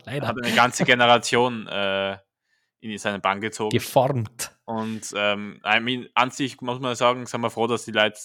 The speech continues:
Speaker 2: anscheinend immer, auch, dass auch die TikTok-Generation anscheinend ins Kino geht. Wenn das halt die einzige Intention ist, warum sie dorthin gehen, schwierig.
Speaker 1: Das ist
Speaker 2: Aber
Speaker 1: sehr schwierig.
Speaker 2: heutzutage muss halt einfach alles irgendwie, weil im Kino ist Filmen ja verboten.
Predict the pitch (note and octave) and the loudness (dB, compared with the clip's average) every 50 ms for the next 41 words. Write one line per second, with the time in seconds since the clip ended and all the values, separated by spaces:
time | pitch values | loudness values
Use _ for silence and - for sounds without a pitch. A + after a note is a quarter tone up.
0 | - - G#2 - A#2 A2 G#2 G2+ - B2 A#2+ A2+ - - A2+ G#2+ - - A2 A#2 | -12 -12 -6 -4 -2 -4 -2 -4 -6 -8 -6 -2 0 2 0 2 0 -2 -2 -2
1 | A2+ A2 A2 - - C#3+ - - G#2 - G2+ G2 F#2+ F#2 G2 F#2 - G2+ G2+ G2+ | -2 -2 -6 -10 -10 -8 -6 -6 -4 -4 -4 -4 -4 -6 -8 -6 -6 -6 -8 -6
2 | G2 G2+ G#2+ G2+ G2+ G#2 G#2 G#2 - - A2+ A2+ G#2+ A2 A2+ A#2+ A#2+ _ _ - | -6 -8 -8 -8 -8 -10 -12 -14 -12 -12 -10 -10 -8 -6 -6 -6 -6 _ _ -20
3 | - - - _ _ _ A2 A2 A#2 A#2+ C#3+ B2+ A#2 B2+ G2+ G#2+ A#2+ A2+ - B2 | -20 -20 -20 _ _ _ -6 -4 -2 0 0 0 2 2 2 2 2 0 -4 -4
4 | B2 B2 A#2+ A2+ A#2+ A2+ A2 - A2+ A2+ A#2+ B2 A2+ A2+ G#2 G#2 A#2+ B2 A#2+ A#2 | -4 -4 -4 -4 -8 -10 -6 -2 -2 -2 -2 -2 -4 -4 -4 -6 -6 -8 -8 -8
5 | A#2+ A2+ G#2+ B2 B2 A#2+ A#2+ A#2 A#2 A2+ _ _ _ _ _ _ _ _ - - | -8 -8 -8 -8 -8 -8 -8 -8 -8 -10 _ _ _ _ _ _ _ _ -16 -10
6 | - G#2+ G2 F2+ F2 - - - _ _ _ - A2+ - G#2+ G#2+ A2 A2 A2 A2 | -8 -6 -6 -8 -10 -12 -18 -20 _ _ _ 0 2 4 4 6 6 6 6 6
7 | A2 A2 A#2 - - G#2+ F#2+ - - A#2 A#2+ A#2 - - - B2 A#2+ A#2+ A#2+ C3 | 4 4 2 0 -2 -4 -4 -2 2 2 2 2 2 2 4 4 4 4 2 0
8 | C3 - - A#2+ A2 - - A2 - A#2 G#2 - G2 G2+ G#2 A2 A2+ A2 - A2 | -2 -2 -2 -4 -2 -2 -2 -2 -2 -4 -4 -2 0 0 0 0 -2 -4 -6 -10
9 | G#2+ G#2+ G#2 G2 G2+ G2+ G2+ G2+ G2+ _ _ _ _ _ _ _ _ _ _ _ | -10 -10 -8 -6 -4 -4 -4 -4 -6 _ _ _ _ _ _ _ _ _ _ _
10 | _ _ _ - A2 A2 A2 G#2+ - - C3+ C3+ B2 A2 - - B2+ B2+ B2 A2+ | _ _ _ 2 2 4 4 2 0 -4 -4 -2 -2 -4 -4 -6 -6 -6 -4 -4
11 | G#2+ G2 G#2+ G2 E2+ G#2 A2 A2+ - C3 B2 A#2 - | -4 -2 -2 -4 -4 -4 -6 -6 -8 -12 -16 -16 -20